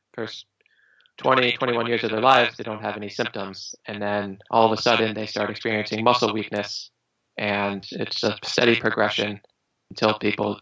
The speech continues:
usually by their thirties, are in a wheelchair. So kind of what makes my situation unique is that I was diagnosed before I had symptoms. Whereas most people have the symptoms and then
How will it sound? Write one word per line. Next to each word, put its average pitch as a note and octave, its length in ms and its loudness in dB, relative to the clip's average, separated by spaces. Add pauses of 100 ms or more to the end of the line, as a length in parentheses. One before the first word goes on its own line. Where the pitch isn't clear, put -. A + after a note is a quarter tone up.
(120)
usually A2+ 320 4
by G#2+ 340 2 (420)
their - 80 4
thirties, C#3 460 6
are G#2 260 0
in G#2+ 120 -6
a G2+ 60 -4
wheelchair. G2+ 480 -6 (1000)
So B2+ 380 6 (760)
kind G#3+ 120 0
of F#3 60 6
what C#3 100 4
makes C3+ 180 -2
my A#2+ 300 4 (220)
situation A2 640 -6
unique G#2 440 -6 (500)
is - 160 -6
that G#2 440 2
I B2 60 -2
was A2+ 80 0
diagnosed B2+ 480 2
before A2+ 320 -2
I A2 120 2
had A2 360 -2
symptoms. - 600 -16 (720)
Whereas A#2+ 240 2
most B2+ 180 2
people A2+ 440 -4 (420)
have A2+ 160 2
the A2 80 -6
symptoms A2+ 440 -2
and G#2 120 -6
then G#2+ 160 -2